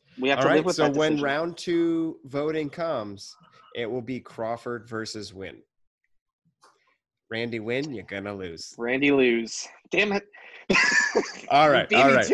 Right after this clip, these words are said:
Speaker 1: it.
Speaker 2: all right, all right. Next one, next one.
Speaker 1: So, five and twelve seeds. Statistically, in, uh,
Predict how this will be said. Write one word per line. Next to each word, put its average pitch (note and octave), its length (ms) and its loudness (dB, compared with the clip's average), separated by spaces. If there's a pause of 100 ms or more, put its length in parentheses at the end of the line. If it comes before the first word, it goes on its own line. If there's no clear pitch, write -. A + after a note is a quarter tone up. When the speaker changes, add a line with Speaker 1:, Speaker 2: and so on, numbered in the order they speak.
(100)
Speaker 1:
it. D#3+ 60 4
Speaker 2:
all C#3 140 6
right, B2+ 180 6
all C3 120 6
right. A#2 180 2
Next D#3 260 2
one, G#2+ 160 -2
next C3 240 -2
one. F2+ 160 -6 (880)
Speaker 1:
So, D3 340 2
five F#3 300 2
and G3 100 -8
twelve F3+ 280 -2
seeds. C3 520 -12
Statistically, F3 1120 -6
in, C#3 240 -8
uh, B2 440 2